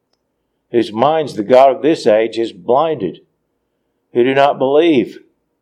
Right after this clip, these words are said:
lest the light of the gospel of the glory of Christ, who is the image of God, should shine on them.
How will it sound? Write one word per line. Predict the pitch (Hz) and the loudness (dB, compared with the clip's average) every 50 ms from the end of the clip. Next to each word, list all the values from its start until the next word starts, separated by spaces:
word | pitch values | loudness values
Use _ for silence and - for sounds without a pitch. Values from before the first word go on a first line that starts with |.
| _ _ _ _ _ _ _ _ _ _ _ _ _ _ _ _ _ _ _ _ _ _ _ _ _ _ _ - | _ _ _ _ _ _ _ _ _ _ _ _ _ _ _ _ _ _ _ _ _ _ _ _ _ _ _ 0
lest | 113 120 120 - - | 2 2 2 2 0
the | 117 110 | 0 2
light | 113 120 127 127 123 | 4 4 4 2 0
of | 120 | -2
the | 113 107 | -6 -4
gospel | 107 123 120 127 135 - - - - 127 | 2 4 4 4 4 2 -2 -6 -6 -6
of | 117 107 | -4 -4
the | 110 | -6
glory | 104 113 120 127 131 123 | -2 0 0 0 0 0
of | 120 - - | -2 -6 -8
Christ, | - - 131 131 135 139 123 - - | -2 0 2 2 2 0 -2 -6 -8
who | 117 | -8
is | 107 101 - | -8 -6 -4
the | 120 117 | -4 -2
image | 123 123 127 131 123 104 110 | -2 -2 -4 -4 -6 -6 -10
of | 104 95 | -12 -6
God, | - 110 104 101 101 101 101 98 104 _ _ _ _ _ _ _ _ _ | -2 0 2 2 2 0 -2 -4 -8 _ _ _ _ _ _ _ _ _
should | _ - - 117 107 95 | _ -6 -4 -4 -4 -4
shine | - - 131 117 117 110 107 104 101 95 - - - | -4 -2 0 0 0 0 0 -4 -6 -8 -12 -12 -6
on | - 120 120 120 113 | -2 -2 -2 -2 -2
them. | 101 90 80 73 69 - | -4 -6 -6 -6 -10 -18